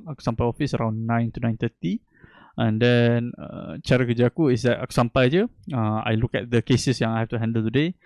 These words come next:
Aku tengok barang apa yang diperlukan. I go, I go take the stuff. And then I go to call the, uh, clients and customers and tanya diorang, diorang available tak today, at what time, uh, can I come over semua tu, arrange all that. So usually it's around six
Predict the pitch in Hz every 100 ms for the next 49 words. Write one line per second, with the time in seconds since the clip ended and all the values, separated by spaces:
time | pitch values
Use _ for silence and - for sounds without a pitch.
0 | - - - - 117 117 117 113 113 113
1 | 117 110 107 113 117 - 151 143 113 123
2 | - - - 110 - 120 165 117 - 147
3 | 156 - - _ _ _ - 117 117 113
4 | 113 104 107 117 117 117 - - 110 107
5 | 110 110 110 120 - 110 - 117 127 131
6 | 123 117 113 131 156 160 123 113 120 117
7 | 113 120 143 147 117 117 113 117 120 135
8 | 123 - 131 143 - 120 117 - 123 120
9 | 120 120 113 117 113 117 113 120 135 147
10 | - 156 170 _ - 127 123 139 135 120
11 | 117 147 - - 113 117 123 143 131 -
12 | 120 113 110 117 _ _ _ _ _ _
13 | - 110 143 -